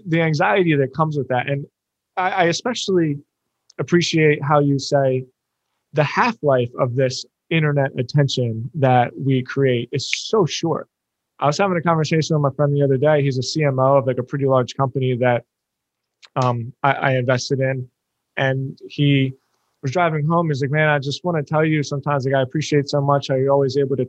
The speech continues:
take risk and be entrepreneurial and not depend on anybody. Uh, and I'm always worried that my job is gonna get taken away from me."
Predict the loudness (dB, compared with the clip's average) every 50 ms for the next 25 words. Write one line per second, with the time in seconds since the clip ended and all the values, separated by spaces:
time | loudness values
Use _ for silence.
0 | 0 -2 -2 0 2 4 4 4 2 0 -8 -12 _ _ _ _ _ _ _ _
1 | -8 -6 -4 -2 -2 -2 -4 -4 -6 -6 -4 0 2 4 4 4 4 2 0 -4
2 | -4 -2 0 2 4 4 4 4 4 6 6 6 6 4 2 0 -6 -6 -4 -4
3 | -2 0 0 -2 -4 -6 _ -10 -10 -10 -6 -4 -2 0 2 4 4 2 2 2
4 | -2 -4 -2 -2 -2 0 0 0 0 2 0 0 0 -4 -8 _ _ _ _ _
5 | _ _ _ -10 -6 -4 -2 0 -2 -2 -2 -2 -4 -6 -4 -2 0 0 0 0
6 | 0 0 0 0 0 -2 -4 -4 -2 0 0 0 2 2 0 0 -2 -2 0 0
7 | 0 -2 -4 -8 _ _ -6 -4 -2 -2 -2 0 0 0 0 0 0 -2 -6 -4
8 | -4 -4 -2 -2 -4 -2 -4 -6 -4 -4 -4 -2 -2 -2 -2 -2 -4 -4 -4 -4
9 | -4 -6 -8